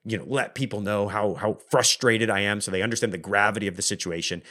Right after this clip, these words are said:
Then I've gotta take a step back through high support and, and teach them and coach them and, and hold them accountable with high challenge. And there are times where, where being loud or yelling is appropriate. Sometimes. But never when the purpose is simply transferring how I feel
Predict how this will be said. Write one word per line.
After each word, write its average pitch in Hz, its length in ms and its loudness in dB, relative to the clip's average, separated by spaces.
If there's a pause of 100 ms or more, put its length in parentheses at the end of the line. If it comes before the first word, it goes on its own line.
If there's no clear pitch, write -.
(180)
Then 127 220 2
I've 120 120 4
gotta 101 200 2
take - 180 -4
a 92 60 -8
step 80 200 -4
back 87 280 -2
through - 120 -12
high - 220 -10
support 87 480 -6
and, 78 160 -12 (240)
and 85 240 -8
teach - 360 -2
them 87 220 -4
and 78 140 -12
coach 90 320 -6
them 80 260 -8
and, 78 240 -12
and 85 120 -14
hold 98 160 -6
them - 100 -12
accountable 87 460 -6
with - 140 -12
high - 80 -12
challenge. 104 420 -2
And 92 80 -10 (300)
there 147 200 4
are 143 160 4
times 131 500 0
where, 87 460 -2
where 87 160 -6
being 98 160 -4
loud 92 480 0
or 90 140 -4
yelling 90 440 -4
is 127 200 -2
appropriate. - 580 -2 (540)
Sometimes. - 580 0 (880)
But 131 160 2
never 131 500 6
when 95 200 -2
the 92 60 -2
purpose 110 360 2
is 92 120 -2
simply 90 280 -4
transferring 120 720 0
how 110 180 4
I 101 80 6
feel 87 400 -6